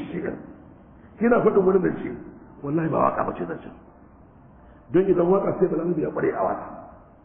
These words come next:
Wannan zancen ba waka bace. Fa qala lahu, "Wa madha yaqulu an-nasu li?" Dan uwa ki tambaye shi ko? Tun da shi ke faɗin wannan magana.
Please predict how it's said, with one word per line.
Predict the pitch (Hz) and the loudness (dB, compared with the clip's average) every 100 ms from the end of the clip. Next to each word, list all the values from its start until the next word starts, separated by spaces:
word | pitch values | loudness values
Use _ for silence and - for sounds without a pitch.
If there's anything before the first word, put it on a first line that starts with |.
| - - - - - - - - - | -20 -20 -20 -20 -20 -20 -20 -20 -2
Wannan | 165 208 | 0 2
zancen | 220 - 208 | 2 2 0
ba | - | 2
waka | 165 - | 0 2
bace. | - - - - - - - | 0 -2 -6 -14 -18 -20 -4
Fa | 165 | 0
qala | 226 202 | 2 4
lahu, | 208 196 | 4 4
"Wa | 190 | 4
madha | 220 240 220 | 4 4 4
yaqulu | 196 - 214 | 2 2 2
an-nasu | 196 190 - | 4 2 0
li?" | - - - - - - - - - - | 0 0 -2 -8 -12 -14 -18 -20 -20 -14
Dan | - 170 | -6 0
uwa | 180 | 2
ki | 143 | 0
tambaye | 143 165 180 | -4 2 2
shi | - | 2
ko? | - - - - - - - | -4 -6 -14 -20 -18 -18 0
Tun | 226 | 4
da | 247 | 4
shi | 214 214 | 4 2
ke | 220 | 4
faɗin | 185 196 | 4 4
wannan | 156 156 151 | 2 0 0
magana. | - - | 2 0